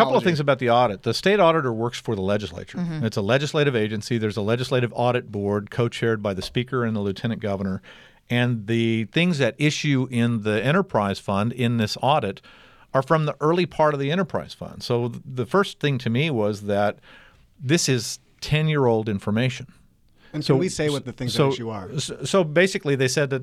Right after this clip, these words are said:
Speaker 2: uh, hundred and seventy million of the first, uh, funds distributed from this fund were done without applications.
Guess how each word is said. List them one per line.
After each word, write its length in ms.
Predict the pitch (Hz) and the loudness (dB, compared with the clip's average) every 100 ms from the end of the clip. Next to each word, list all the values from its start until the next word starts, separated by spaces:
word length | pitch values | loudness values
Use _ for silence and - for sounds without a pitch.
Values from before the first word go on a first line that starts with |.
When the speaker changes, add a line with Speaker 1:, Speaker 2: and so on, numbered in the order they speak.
| - 120 | -8 -8
Speaker 2:
uh, 260 | 117 113 | -4 -2
hundred 300 | 107 165 170 | -2 0 0
and 120 | 143 127 | 0 -2
seventy 400 | 151 147 143 139 | -2 0 -2 -2
million 540 | 139 143 143 143 131 - - - _ - | 0 0 0 0 -4 -10 -20 -20 _ -4
of 320 | 131 127 110 | -2 0 -2
the 320 | 107 101 98 | -2 0 -2
first, 680 | - - 147 143 - - - _ _ _ - _ _ _ _ 131 | -6 -2 2 2 0 -8 -14 _ _ _ -20 _ _ _ _ -6
uh, 240 | 110 101 | -4 -4
funds 540 | - 131 135 131 - | -2 -2 0 -2 -6
distributed 640 | - 113 - 135 135 120 113 | -8 -10 -4 -2 0 -2 -2
from 260 | 131 117 117 | -4 -2 -2
this 180 | 104 | -6
fund 280 | - 117 117 | -4 -4 -2
were 220 | 104 104 | -2 -4
done 380 | 101 113 113 120 | -4 -4 -2 -2
without 460 | 107 - 113 120 123 | -4 -6 -2 -2 -2
applications. 960 | 113 107 107 - 101 107 120 117 - | -6 -8 -10 -8 -8 -6 -8 -10 -12